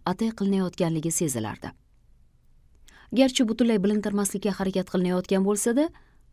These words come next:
ammo o'ziga bino qo'yganligi, kalon dimog'ligi har damda bilinib qolardi. Uni biladiganlarning hammasi tabiati og'ir odam deb aytishar, ammo o'z ishiga puxta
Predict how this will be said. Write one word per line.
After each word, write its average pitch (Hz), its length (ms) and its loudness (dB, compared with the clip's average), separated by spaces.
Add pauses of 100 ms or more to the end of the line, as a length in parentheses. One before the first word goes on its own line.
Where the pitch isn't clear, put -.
ammo 180 300 4 (160)
o'ziga 247 400 2
bino 233 240 4
qo'yganligi, 143 640 2 (600)
kalon 170 320 4
dimog'ligi 180 520 0 (220)
har 226 280 -2
damda 202 300 0
bilinib 208 360 -2
qolardi. 110 460 -6 (2250)
Uni 190 220 6
biladiganlarning 156 720 2
hammasi 220 460 0 (260)
tabiati 165 480 2
og'ir 175 300 0
odam 151 380 0
deb 127 120 0
aytishar, 120 480 -2 (680)
ammo 151 400 2 (420)
o'z 165 260 2
ishiga 254 300 2
puxta 254 400 -2